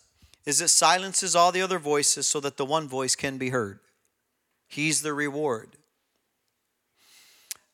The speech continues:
Fasting's not a religious obligation, and we don't want you to participate over these seven days 'cause you feel like you have to.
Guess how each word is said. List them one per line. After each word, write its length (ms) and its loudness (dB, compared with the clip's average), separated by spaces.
Fasting's 640 0
not 200 2
a 40 0
religious 420 -2
obligation, 760 0
and 80 -8
we 80 0
don't 180 0
want 260 2
you 100 -4
to 80 -4
participate 600 -4
over 140 -2
these 140 -2
seven 200 -2
days 140 -4
'cause 140 -6
you 60 -8
feel 140 -6
like 140 -4
you 80 -6
have 280 -2
to. 260 -10